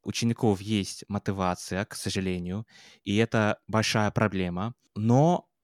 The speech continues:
для того, чтобы с этим бороться, нужно просто найти что-то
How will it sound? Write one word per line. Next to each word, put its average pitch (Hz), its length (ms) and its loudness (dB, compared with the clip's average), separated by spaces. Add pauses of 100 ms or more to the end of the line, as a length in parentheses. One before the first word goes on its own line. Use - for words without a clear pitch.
(120)
для 120 160 4
того, 135 300 6
чтобы 117 540 2
с - 120 -2
этим 110 280 2
бороться, 120 720 2 (840)
нужно 131 720 2 (720)
просто 135 420 4
найти 117 840 0 (200)
что-то 135 800 2